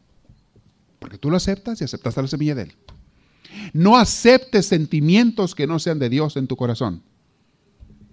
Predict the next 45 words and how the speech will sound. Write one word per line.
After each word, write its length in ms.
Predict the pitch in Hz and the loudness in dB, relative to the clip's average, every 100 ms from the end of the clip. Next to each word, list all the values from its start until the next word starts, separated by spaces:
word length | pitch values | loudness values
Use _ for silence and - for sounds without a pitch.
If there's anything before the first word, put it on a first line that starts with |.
| _ _ _ | _ _ _
Porque 240 | 113 - | -14 -8
muy 160 | 120 190 | -4 -2
seguido 340 | 208 196 226 | -2 -2 -2
te 80 | 165 | -4
van 140 | 147 143 | -4 -4
a 60 | |
tocar 220 | 123 123 | -6 -6
la 100 | 107 | -8
puerta. 400 | 110 143 151 101 _ _ _ _ _ _ _ _ _ _ | -8 -10 -10 -16 _ _ _ _ _ _ _ _ _ _
Muy 120 | - - | -14 -10
seguido 320 | 165 214 196 | -2 0 0
te 80 | 143 | -4
va 80 | |
a 40 | 139 | -4
tentar 260 | 117 120 | -6 -6
el 60 | 104 | -8
demonio. 360 | 95 117 104 - _ _ _ _ _ _ _ _ - | -8 -8 -8 -14 _ _ _ _ _ _ _ _ -4
No 140 | - | -2
lo 40 | |
aceptes. 540 | 165 165 - 92 - _ _ _ _ _ _ _ _ _ _ _ _ _ | 0 -4 -4 -12 -16 _ _ _ _ _ _ _ _ _ _ _ _ _
Él 200 | 151 143 | 2 2
quiere 300 | - 185 247 | 6 6 6
que 140 | 180 131 | 4 0
tú 100 | 127 | 0
los 160 | 113 | -2
aceptes. 520 | 107 107 - 92 - _ _ _ _ _ _ _ | -4 -10 -10 -16 -20 _ _ _ _ _ _ _
Y 60 | 113 | -4
ahorita 180 | 131 185 | 2 6
lo 60 | |
voy 80 | 185 | 6
a 20 | |
decir 120 | 185 | 8
más 140 | 185 175 | 6 6
engaños 380 | 143 165 160 - | 6 8 6 4
que 80 | |
él 80 | 139 | -2
tiene. 260 | 151 120 85 _ - - - | 0 -2 -4 _ -20 -14 -2
Pero 100 | 127 | 0
les 80 | |
dije, 300 | 156 185 175 - | 4 4 2 4
este 260 | 202 233 | 4 4
secreto 440 | 202 190 202 208 196 | 2 4 4 4 2
es 80 | |
el 80 | 190 | 2
siguiente. 520 | - 143 143 120 98 | -2 2 2 0 -4